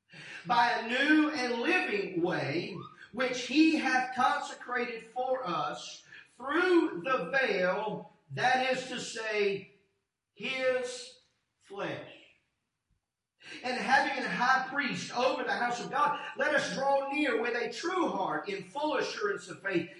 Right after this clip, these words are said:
having our hearts sprinkled from an evil conscience and our bodies washed with pure water."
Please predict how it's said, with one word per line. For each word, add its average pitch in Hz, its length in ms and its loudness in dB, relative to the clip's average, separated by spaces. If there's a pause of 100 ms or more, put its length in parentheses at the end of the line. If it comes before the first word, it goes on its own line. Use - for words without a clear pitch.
(180)
having 196 420 0
our 202 300 2
hearts 202 540 -4
sprinkled 175 580 -4
from 180 180 -2
an 175 160 -2
evil 262 440 -4
conscience 165 680 -4
and 156 140 -8
our 160 280 -6
bodies 156 520 -2
washed 180 500 -4
with 139 160 -8 (400)
pure 135 720 -4 (300)
water." 135 380 -6